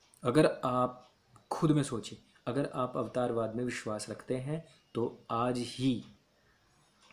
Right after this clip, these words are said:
या तो आप बौद्ध धर्म को स्वीकार कीजिए या फिर इस्लाम को स्वीकार कीजिए,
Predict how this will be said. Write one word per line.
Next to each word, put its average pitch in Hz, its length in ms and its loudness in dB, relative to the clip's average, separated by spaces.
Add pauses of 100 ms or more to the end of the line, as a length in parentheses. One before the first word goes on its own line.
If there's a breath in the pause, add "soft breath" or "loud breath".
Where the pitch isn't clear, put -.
या 113 140 0
तो 131 140 -2
आप 127 120 2
बौद्ध 117 440 0
धर्म 120 280 0
को 135 160 0
स्वीकार 123 420 -2
कीजिए 120 500 -6 (560 soft breath)
या 123 240 2
फिर 139 460 0
इस्लाम 117 480 2
को 127 280 2
स्वीकार 117 520 -2
कीजिए, 101 640 -4